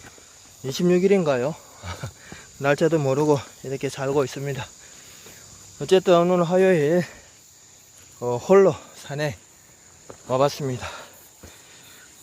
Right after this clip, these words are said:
어, 조금 오래된 산지긴 한데요. 어, 제 나름대로, 어, 한입도 캐봤고, 산반도 캐봤고, 이편도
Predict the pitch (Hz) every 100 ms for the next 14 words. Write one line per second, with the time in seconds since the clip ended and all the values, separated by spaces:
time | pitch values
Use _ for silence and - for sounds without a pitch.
0 | - 156 160 156 156 156 147 - - -
1 | - - - - 151 143 143 143 - -
2 | - - - - 156 175 160 147 156 165
3 | 156 151 135 147 147 131 120 131 - -
4 | - - - - - - - - - 117
5 | 120 123 117 143 139 131 143 147 139 120
6 | 147 - - - - - - - - -
7 | - - 110 107 90 - - - - -
8 | - - - - 143 151 156 156 - 135
9 | 143 123 117 143 - - - - - -
10 | - - - 139 139 160 151 139 135 123
11 | 127 - - - - - - - - -
12 | - - - - 156 185 180 127 120